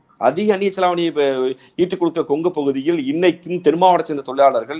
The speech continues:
வட மாவட்டத்தில் வந்திருக்கிற தொழிலாளர்கள் எல்லாம் நிறைந்திருக்கிறார்கள். வேளாண் தொழிலை செலுத்திருக்கக்கூடிய அந்த பகுதி பல்வேறு சாதிகள், பல்வேறு இனக்குழுக்கள் வாழ்கிற பகுதி அது.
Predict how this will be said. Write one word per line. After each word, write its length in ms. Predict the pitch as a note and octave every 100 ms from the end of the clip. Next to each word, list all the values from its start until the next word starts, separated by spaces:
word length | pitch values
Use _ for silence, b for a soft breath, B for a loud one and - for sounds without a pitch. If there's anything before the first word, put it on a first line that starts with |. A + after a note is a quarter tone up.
| D3
வட 120 | C3+
மாவட்டத்தில் 340 | F3 E3 D#3 C#3
வந்திருக்கிற 300 | C3 B2 A#2+
தொழிலாளர்கள் 360 | C#3 C3+ A2+ A2+
எல்லாம் 160 | D#3
நிறைந்திருக்கிறார்கள். 640 | F3+ G#3+ F4 D3+ A2 D#2 _ _ _ _ _ _ -
வேளாண் 320 | D#3 F3+ E3+
தொழிலை 180 | D3+ D3
செலுத்திருக்கக்கூடிய 520 | D3 C#3+ C#3 B2+ B2+
அந்த 100 | A#2 B2+
பகுதி 220 | C3+ E3
பல்வேறு 400 | C#3+ D#3+ F3 D#3 -
சாதிகள், 460 | D3+ F3 D3+ E3+ E3+ B -
பல்வேறு 340 | C3+ D#3+ C#3+
இனக்குழுக்கள் 500 | D3+ F#3 D#3 C#3 C#3+
வாழ்கிற 220 | D3 D3
பகுதி 320 | C3+ E3+ G3+ C#3
அது. 160 | F2